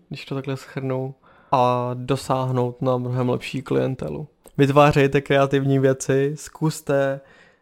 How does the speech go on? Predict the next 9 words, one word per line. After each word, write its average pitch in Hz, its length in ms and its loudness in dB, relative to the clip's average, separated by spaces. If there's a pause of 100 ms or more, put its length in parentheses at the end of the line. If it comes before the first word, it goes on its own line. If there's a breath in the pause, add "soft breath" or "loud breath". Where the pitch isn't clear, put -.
se - 180 -2
naučit 143 760 -2
kreativnímu 139 680 -2
procesu 143 800 -2 (560)
tím, 135 300 0
že 131 440 2 (180)
prostě 131 320 -6
si 131 180 -8
řeknete, 127 880 -2